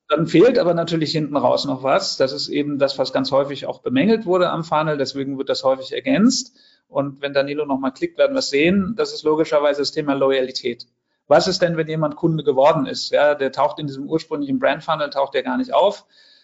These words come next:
Aber natürlich kann man denjenigen mit erfassen, die Loyalität. Da gibt's dann ja auch entsprechende Maßeinheiten, Net Promoter Score,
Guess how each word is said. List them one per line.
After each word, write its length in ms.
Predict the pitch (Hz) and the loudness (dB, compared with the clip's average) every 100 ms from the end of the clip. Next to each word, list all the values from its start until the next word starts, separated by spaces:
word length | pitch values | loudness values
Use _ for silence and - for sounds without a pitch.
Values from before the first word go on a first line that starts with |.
| _ | _
Aber 200 | - 143 | -2 2
natürlich 440 | 147 147 165 160 147 | 4 2 0 -2 -2
kann 160 | 160 | -4
man 140 | 151 143 | -2 -2
denjenigen 440 | 147 147 139 135 | -2 -4 -2 -2
mit 160 | 160 - | -4 -4
erfassen, 560 | 160 - 156 151 151 | -4 -2 -2 -2 -8
die 80 | 139 | -10
Loyalität. 680 | 127 127 120 123 156 156 160 | -2 0 0 -2 -4 -2 -2
Da 60 | 165 | -4
gibt's 200 | 131 - | -6 -8
dann 100 | 131 | -2
ja 100 | 123 | -2
auch 80 | 131 | -4
entsprechende 440 | 131 - 127 123 | -8 -6 -2 0
Maßeinheiten, 800 | 135 143 - 139 135 135 - 135 | 2 0 -2 -6 -2 -2 -2 -2
Net 180 | 135 - | -2 0
Promoter 420 | 127 143 175 147 | 0 2 2 -2
Score, 540 | - 139 139 139 139 | 0 -2 0 0 -2